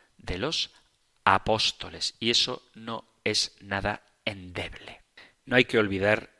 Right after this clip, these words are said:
que la gran mayoría de ellos, no solo de los discípulos de Jesús, sino de los primeros cristianos,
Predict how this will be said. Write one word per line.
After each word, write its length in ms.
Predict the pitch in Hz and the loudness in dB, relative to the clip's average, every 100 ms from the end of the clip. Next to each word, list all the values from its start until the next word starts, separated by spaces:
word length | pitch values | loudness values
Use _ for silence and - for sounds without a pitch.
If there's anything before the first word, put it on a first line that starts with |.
| _ | _
que 400 | - 95 90 90 | -6 -4 -2 -2
la 180 | 90 87 | -4 -2
gran 300 | 95 139 139 | 4 4 4
mayoría 420 | 135 113 113 113 | 4 4 6 6
de 120 | 107 | 4
ellos, 500 | 104 107 110 - - - - - - | 2 0 -2 -2 -4 -6 -20 -20 -14
no 120 | - | -4
solo 260 | - 120 110 | 2 4 4
de 100 | 101 | 2
los 380 | 98 95 - - | 2 0 -2 -4
discípulos 540 | 101 - 127 120 110 | -4 0 0 0 -2
de 80 | 98 | -2
Jesús, 380 | - - 160 156 | -4 -4 0 0
sino 160 | 107 | -2
de 80 | 95 | -4
los 160 | 92 - | -4 -6
primeros 360 | - 101 123 | -4 -2 -2
cristianos, 500 | - 120 - 120 131 | -2 -4 -2 -2 -4